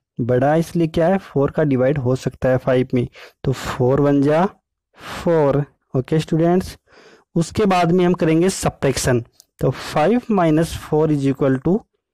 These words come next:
वन। ओके स्टूडेंट्स, अब देखो वन में तो डिवाइड हो नहीं रहा, तो क्या करेंगे? नेक्स्ट डिजिट भी नीचे राइट करेंगे, नेक्स्ट डिजिट भी नीचे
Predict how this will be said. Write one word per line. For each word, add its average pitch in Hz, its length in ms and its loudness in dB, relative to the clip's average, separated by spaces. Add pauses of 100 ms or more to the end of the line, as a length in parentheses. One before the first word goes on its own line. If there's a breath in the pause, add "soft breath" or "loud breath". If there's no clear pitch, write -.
(340)
वन। 170 600 2 (420)
ओके 143 320 0
स्टूडेंट्स, 208 460 -2 (240 soft breath)
अब 151 60 0
देखो 180 240 0
वन 139 180 2
में 160 160 2
तो 190 100 0
डिवाइड 185 300 2
हो 127 180 2
नहीं 165 200 2
रहा, 190 180 0 (420 loud breath)
तो 180 80 -2
क्या 214 180 0
करेंगे? 185 320 2
नेक्स्ट 131 360 0
डिजिट 160 240 0
भी 180 120 2
नीचे 175 260 0
राइट 175 160 2
करेंगे, 185 360 0 (540)
नेक्स्ट 151 440 0
डिजिट 156 260 0
भी 170 80 2
नीचे 170 320 0